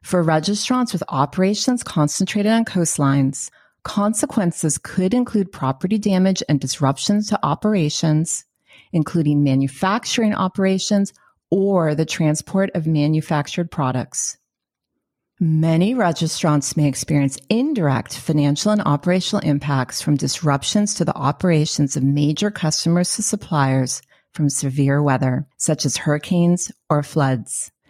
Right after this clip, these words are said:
There also may be increased insurance claims and liabilities for insurance and reinsurance companies, decreased agricultural production capacity in areas affected by drought or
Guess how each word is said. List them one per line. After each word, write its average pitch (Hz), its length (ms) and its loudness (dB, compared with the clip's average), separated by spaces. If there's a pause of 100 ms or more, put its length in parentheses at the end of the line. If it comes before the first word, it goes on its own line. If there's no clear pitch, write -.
(200)
There 156 260 0
also 160 400 0
may 175 220 2
be 160 220 2
increased 165 640 -2
insurance 170 560 0
claims 151 400 0
and 175 100 2
liabilities 143 960 0 (340)
for - 180 -4
insurance 143 840 0 (260)
and 143 220 2
reinsurance 147 640 2
companies, 135 800 -2 (400)
decreased - 720 0
agricultural 147 800 0
production 143 480 -2
capacity 135 680 0
in - 280 0
areas 139 460 2
affected 135 440 -4
by 117 160 0
drought 123 640 -2 (440)
or 156 180 0